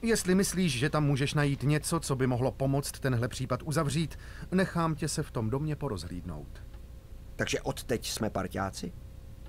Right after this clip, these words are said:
Speaker 1: No, takhle bych to zrovna nenazýval. Jo, a mimochodem, tenhle rozhovor jsme spolu nikdy nevedli, jasný? Zak půjde s tebou a chci, abys mi řekl o všem, co tam najdeš.
Speaker 2: Spolehněte se, inspektore.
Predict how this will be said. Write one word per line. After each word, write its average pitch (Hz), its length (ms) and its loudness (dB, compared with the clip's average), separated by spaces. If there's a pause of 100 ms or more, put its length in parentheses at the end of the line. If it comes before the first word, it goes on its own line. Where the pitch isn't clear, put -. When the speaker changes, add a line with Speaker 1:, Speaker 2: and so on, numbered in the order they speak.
(140)
Speaker 1:
No, 302 240 -2
takhle 151 300 0
bych 123 180 -4
to 117 140 -4
zrovna 113 320 -2
nenazýval. 87 760 -2 (760)
Jo, 220 220 4
a 202 160 2
mimochodem, 165 600 4 (380)
tenhle 147 320 2
rozhovor 135 380 0
jsme 131 160 0
spolu 131 320 -2
nikdy 135 360 0
nevedli, 110 420 0
jasný? 113 580 0 (380)
Zak 151 220 0
půjde 135 240 0
s - 80 -2
tebou 156 380 2
a 147 100 2
chci, - 320 0
abys 143 320 0
mi 139 140 2
řekl 147 340 0
o - 80 2
všem, 180 340 2
co 160 140 0
tam 147 180 0
najdeš. 90 560 -4 (720)
Speaker 2:
Spolehněte 131 640 0
se, - 100 -6
inspektore. 95 520 -2